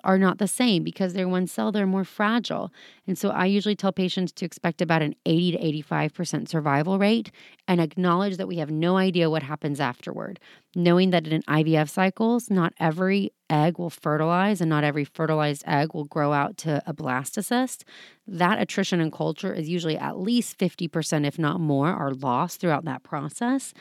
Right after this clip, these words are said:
And you have to k-, think about that when you freeze your eggs and think about the percentage that'll be genetically nor-, normal and abnormal when your doctor gives you kind of a goal of how many eggs you may need to get.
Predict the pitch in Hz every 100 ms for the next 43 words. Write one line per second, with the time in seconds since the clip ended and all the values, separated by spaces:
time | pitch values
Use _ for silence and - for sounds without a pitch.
0 | - - - 196 196 220 208 - - -
1 | - 262 330 208 185 160 160 - 165 160
2 | 147 175 165 160 143 208 165 165 170 -
3 | - - 175 147 226 247 247 196 185 -
4 | 185 - 170 165 151 160 160 160 151 170
5 | 156 151 143 147 156 180 202 - _ -
6 | 175 175 185 160 143 160 233 240 151 135
7 | 131 143 - - - 175 170 180 185 180
8 | 208 277 180 156 147 180 160 165 156 156
9 | 165 180 165 156 143 208 190 147 143 160
10 | 165 170 - 156 147 165 151 139 139 131
11 | 147 208 165 -